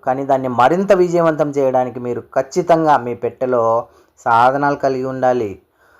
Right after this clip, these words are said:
చూడండి, ఆన్‌లైన్ వ్యాపారం అంటే మనం భారీ సక్సెస్ కావాలంటే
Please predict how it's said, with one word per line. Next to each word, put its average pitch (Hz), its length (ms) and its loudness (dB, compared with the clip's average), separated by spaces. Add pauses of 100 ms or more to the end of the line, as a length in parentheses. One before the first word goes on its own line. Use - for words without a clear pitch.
(180)
చూడండి, 143 560 0
ఆన్‌లైన్ 139 320 0
వ్యాపారం 135 440 2
అంటే 135 200 -2
మనం 135 300 -4
భారీ 139 280 2
సక్సెస్ 165 360 -6
కావాలంటే 156 640 2